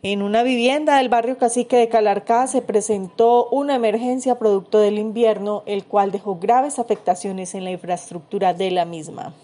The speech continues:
Cinco mundos nuevos en travesía, cinco continentes al galope, en Panaca, primer parque temático agropecuario del mundo y el más grande de Latinoamérica, en Quimbaya.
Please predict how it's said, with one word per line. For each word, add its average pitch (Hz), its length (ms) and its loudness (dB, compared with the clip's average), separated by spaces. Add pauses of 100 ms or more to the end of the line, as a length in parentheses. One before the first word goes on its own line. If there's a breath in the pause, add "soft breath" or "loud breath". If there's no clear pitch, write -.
(640 soft breath)
Cinco 330 380 -4
mundos 320 320 0
nuevos 285 440 0
en 240 120 -2
travesía, 190 640 0
cinco 220 360 -4
continentes 202 600 -6
al 175 140 -2
galope, 226 520 2 (280 loud breath)
en 269 240 -2
Panaca, 185 560 -2
primer 240 360 0
parque 254 340 0
temático 214 480 0
agropecuario 196 600 0
del 214 120 0
mundo 269 280 0
y 285 60 0
el 277 80 -2
más 220 180 0
grande 208 320 0
de 208 60 4
Latinoamérica, 214 840 2
en 240 200 -4
Quimbaya. 175 680 -6